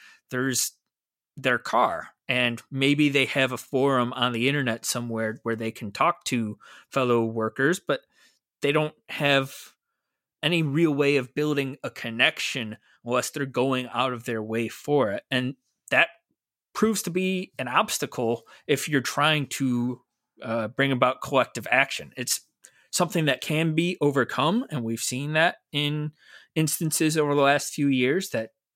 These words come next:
uh, gig employee, gig economy workers have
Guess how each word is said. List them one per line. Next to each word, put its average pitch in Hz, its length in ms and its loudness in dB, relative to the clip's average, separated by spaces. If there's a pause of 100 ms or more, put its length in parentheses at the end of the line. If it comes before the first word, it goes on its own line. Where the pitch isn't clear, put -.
(140)
uh, 107 280 -6 (320)
gig 139 180 2
employee, 135 680 0
gig 143 340 2
economy 131 520 -2
workers 131 520 0
have 113 300 -2